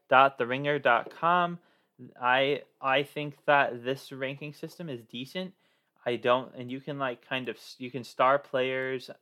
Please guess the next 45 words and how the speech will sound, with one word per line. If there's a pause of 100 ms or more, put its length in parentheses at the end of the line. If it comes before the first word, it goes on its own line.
I'm
pretty
sure
it
just
tracks
your
I
P,
so (420)
you
can
kinda
save
where
you're
at
if
you're
putting
together
a
list
of
players
and
such. (380)
And
it
looks
like
they
have
a
little,
uh,
profile (160)
for
each
of, (420)
well,
at
least
the
rookies.